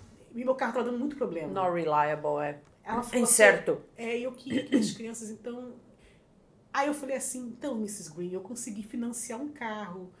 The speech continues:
Speaker 1: Eu fui na concessionária e financei uma van. Eu, eu tava tão feliz com a van, gente, que eu nunca imaginei que eu ia ter uma van na minha vida.
Speaker 2: Uhum.
Speaker 1: E um carro mais novo, assim, eu falei, "Ah, eu financiei um carro, eu comprei uma van." Ela falou assim, "Ela, posso te contar uma história? Eu já fui pobre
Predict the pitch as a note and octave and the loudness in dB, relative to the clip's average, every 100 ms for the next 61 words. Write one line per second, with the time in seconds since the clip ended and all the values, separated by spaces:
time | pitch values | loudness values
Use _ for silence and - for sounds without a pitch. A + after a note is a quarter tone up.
0 | - - C#4 D4 C#4+ C#4+ - D4 C4 C#4 | -18 -14 -8 -4 -4 -4 -4 -4 -4 -4
1 | D4 D4+ D#4+ - D4+ F#4 D#4 C4+ D4+ C#4+ | -4 -4 -4 -4 -2 0 0 2 4 4
2 | C#4+ - A3+ A#3 - D4 D#4+ B3+ - A#3 | 0 -2 -2 -2 -4 -2 -2 -4 -2 0
3 | G#3 A#3 A3 G#3 - C#4+ G#4 G#4+ D#4 D4+ | 0 -2 -4 -6 -8 -6 -6 -2 0 2
4 | D4 C#4 D4 C#4+ C4+ D#4+ F#4 C#4+ C#4+ A3+ | 2 0 2 0 2 0 -2 -2 -6 -2
5 | G3 G#3 F3+ F3 D#3 - C4 D4 C#4+ A#3+ | 0 0 -2 -6 -10 -10 -6 -4 -2 -2
6 | C#4 C#4+ A#3 A#3 C4 E4 A#3+ A#3 - D4+ | 0 0 0 0 2 2 0 -2 -4 -4
7 | D#4 C#4+ C#4 C#4+ C#4 D4 D4 - C4 A#3+ | -2 -4 -6 -10 -10 -8 -6 -8 -10 -10
8 | C4 C4 - A#3 B3 C4+ G#3+ G#3+ - - | -10 -12 -12 -10 -6 -6 -4 -6 -8 -12
9 | G#3 - B3+ B3+ D4 A3+ G#3+ B3 B3 G3 | -6 -6 -6 -6 -6 -4 -6 -8 -10 -16
10 | G3+ - G3 F#3 - C#3 C3+ - E3+ G3+ | -16 -16 -16 -14 -14 -16 -20 -20 -16 -14
11 | D4 - F3 D#3+ C3 - - F#3 D#3+ D3 | -14 -14 -14 -14 -12 -12 -10 -8 -8 -8
12 | C#3 - - _ - - - - - A3 | -12 -16 -20 _ -20 -20 -20 -12 -6 -4
13 | B3 - B3+ - D#3 C#3 C#3 C#3 | -4 -8 -10 -6 -6 -6 -12 -18